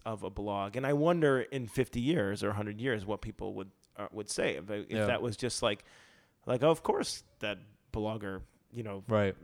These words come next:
Speaker 1: created this political movement," and, or whatever the hell, like, you know, whatever we think books can do.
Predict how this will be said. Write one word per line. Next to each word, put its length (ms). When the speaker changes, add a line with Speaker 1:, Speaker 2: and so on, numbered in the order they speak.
Speaker 1:
created 340
this 200
political 420
movement," 480
and, 160
or 60
whatever 320
the 80
hell, 300
like, 220
you 100
know, 80
whatever 340
we 120
think 420
books 380
can 180
do. 320